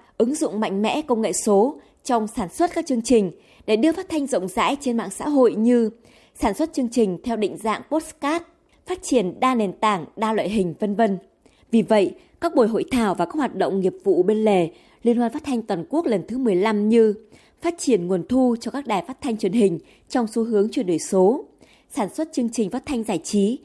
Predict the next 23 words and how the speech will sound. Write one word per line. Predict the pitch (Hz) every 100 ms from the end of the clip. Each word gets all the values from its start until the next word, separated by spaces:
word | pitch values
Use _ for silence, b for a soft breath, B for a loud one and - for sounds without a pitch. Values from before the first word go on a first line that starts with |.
| b b
trong | - 208
bối | 240 -
cảnh | 202 170
bùng | 220 185 202
nổ | 190
giải | 170 156
trí | -
trực | 220 - -
tuyến, | 196 202 349 - b b b
hay | - 240
triển | 220 214 175
lãm | 185 294 233
về |
công | 190 285 269
nghệ | 233
phát | - 311
thanh | 302 240
truyền | 226 202
hình | 233 185 147 b b b b
cũng | - 269
được | 262 196
lãnh | 262 277
đạo, | 247 208